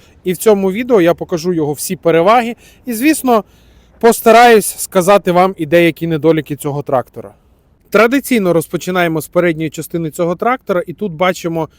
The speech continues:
чотири передні противаги по дванадцять кілограм на передній осі. Далі колія в нас метр двадцять п'ять, ось так по центру, і в нас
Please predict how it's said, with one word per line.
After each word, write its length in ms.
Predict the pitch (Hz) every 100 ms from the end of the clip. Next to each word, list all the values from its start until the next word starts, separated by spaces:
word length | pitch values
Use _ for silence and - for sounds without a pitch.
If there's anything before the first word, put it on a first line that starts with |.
| _
чотири 400 | - 190 208 170
передні 400 | - 170 165 147
противаги 600 | 151 170 - 180 220 247
по 160 | 214 165
дванадцять 480 | 147 165 175 - 143
кілограм 500 | 165 170 170 214 175
на 120 | 170
передній 460 | - 170 170 147 165
осі. 320 | 156 - 117 _ _ _ _
Далі 280 | 160 202 156
колія 400 | - 214 233 196
в 60 | 143
нас 260 | 135 - _
метр 380 | 175 190 - 170 156
двадцять 440 | 147 156 - 139
п'ять, 380 | - 208 233 -
ось 160 | 175 -
так 180 | 196 -
по 120 | 185
центру, 420 | - 185 170 175 _ _
і 120 | 196 202
в 60 |
нас 300 | 202 214 -